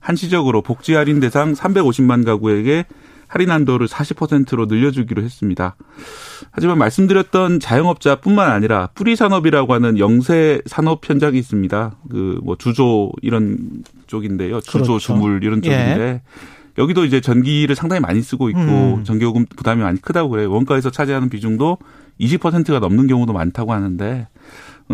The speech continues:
Speaker 1: 그런 업종들도 상당히 좀 어려움을 호소하고 있고요. 결국 이렇게 되다 보면은 이 전기요금 인상, 가스요금 인상이 물가로 전이되는 현상을
Speaker 2: 당연하죠.
Speaker 1: 피하기가 어려운 그런 상황입니다.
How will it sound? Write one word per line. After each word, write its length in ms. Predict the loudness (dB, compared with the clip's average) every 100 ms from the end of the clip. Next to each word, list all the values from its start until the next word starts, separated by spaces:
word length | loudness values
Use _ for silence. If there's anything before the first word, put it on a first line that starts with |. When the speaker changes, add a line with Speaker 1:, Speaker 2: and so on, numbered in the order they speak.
| -2
Speaker 1:
그런 180 | 0
업종들도 560 | 0 0 0 0 0 -4
상당히 320 | -4 -2 -2
좀 80 | -2
어려움을 320 | 0 2 0
호소하고 380 | -2 0 0 0
있고요. 420 | -4 -4 -4 -4 -8 -20 -20 -20 _
결국 380 | 0 2 2 0
이렇게 240 | 0 0
되다 240 | 0 0
보면은 640 | 2 2 2 0 0 -2 -2
이 80 | -4
전기요금 500 | 0 0 2 0 2
인상, 360 | 2 2 0 -2
가스요금 540 | -4 0 -2 0 0
인상이 640 | 0 0 -2 -2 -2 -2 -4 _ _ -2
물가로 440 | -2 2 0 2
전이되는 520 | 0 2 2 2 2
현상을 100 | 0
Speaker 2:
당연하죠. 340 | 0 0 2 0
Speaker 1:
피하기가 320 | 0 2 2
어려운 360 | 2 2 2
그런 420 | 0 -2 0 -2 -2
상황입니다. 580 | -6 -6 -8 -10 -12